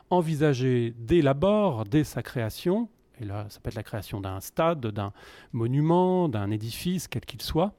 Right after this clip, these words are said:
euh, d'envisager déjà sa ruine. Il faut que la ruine soit belle. Et là, ce qui est, euh, en arrière-plan, c'est évidemment l'exemple des grandes civilisations antiques,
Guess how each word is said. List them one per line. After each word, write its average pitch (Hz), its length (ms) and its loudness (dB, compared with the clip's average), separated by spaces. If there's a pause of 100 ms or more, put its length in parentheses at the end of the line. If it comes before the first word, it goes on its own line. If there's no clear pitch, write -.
(460)
euh, 117 840 0
d'envisager 156 560 2
déjà 135 220 0
sa - 160 -4
ruine. 104 500 -6 (540)
Il 147 80 -4
faut 202 180 0
que 160 140 0
la 131 100 2
ruine 156 220 0
soit - 180 -2
belle. 101 460 -4 (680)
Et 123 60 -2
là, 156 440 2
ce - 100 -12
qui 131 280 -4
est, 123 180 -2
euh, - 1040 -10
en - 420 -10
arrière-plan, 117 600 2
c'est - 160 -2
évidemment 135 540 2
l'exemple 123 680 0
des 127 100 -2
grandes 120 220 -2
civilisations 110 720 -6
antiques, 196 420 -6